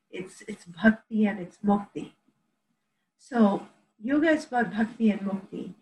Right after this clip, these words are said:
and contemplative yoga praxis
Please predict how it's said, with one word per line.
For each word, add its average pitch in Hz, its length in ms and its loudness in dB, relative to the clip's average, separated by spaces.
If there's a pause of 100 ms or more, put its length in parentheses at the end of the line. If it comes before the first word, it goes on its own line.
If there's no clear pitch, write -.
(380)
and 208 280 2
contemplative 247 760 2
yoga 208 480 2
praxis 202 760 -2